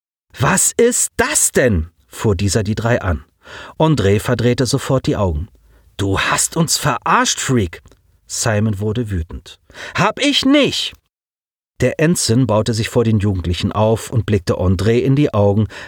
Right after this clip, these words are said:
der als einziger körperlich gleich auf war. "Derjenige, der sich verarscht fühlt, das bin ich. Wie viele seid ihr? Ein Dutzend?" Der Ensign schnaubte. "Und gerade mal zwei Figuren sind bereit, etwas für ihr Überleben zu tun?" André schluckte.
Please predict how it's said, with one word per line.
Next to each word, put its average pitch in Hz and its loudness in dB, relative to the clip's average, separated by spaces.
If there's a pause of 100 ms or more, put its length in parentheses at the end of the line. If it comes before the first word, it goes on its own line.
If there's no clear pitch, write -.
(100)
der 104 2
als 98 -2
einziger 117 0
körperlich 101 0
gleich - 0
auf 85 -2
war. 71 -8 (880)
"Derjenige, 143 2
der 123 0
sich - -4
verarscht 165 0
fühlt, 120 -2
das 135 -2
bin 165 0
ich. - -4 (440)
Wie 233 2
viele 185 0
seid 151 2
ihr? 104 -2
Ein 170 0
Dutzend?" 240 0 (520)
Der 95 -8
Ensign 95 -4
schnaubte. - -8 (400)
"Und 143 2
gerade 165 2
mal 135 0
zwei 151 2
Figuren 160 2
sind 151 -2
bereit, 143 0
etwas 151 -4
für 156 -2
ihr 131 0
Überleben 135 2
zu - -4
tun?" 208 0 (680)
André 101 -2
schluckte. - -6